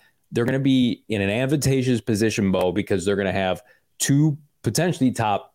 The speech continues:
five to ten picks, and they're going to get cheap labor from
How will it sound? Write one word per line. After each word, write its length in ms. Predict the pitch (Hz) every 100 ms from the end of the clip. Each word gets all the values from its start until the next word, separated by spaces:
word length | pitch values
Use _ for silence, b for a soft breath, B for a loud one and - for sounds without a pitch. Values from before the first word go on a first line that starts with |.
| -
five 300 | 110 98 95
to 80 | -
ten 260 | 107 92
picks, 420 | 85 92 - - - _ _ _ -
and 120 | 104
they're 120 | 110
going 280 | 117 120 113
to 60 | 101
get 520 | 95 123 113 87 - _ _
cheap 320 | - 147 113
labor 380 | 110 117 98 92
from 360 | - 98 90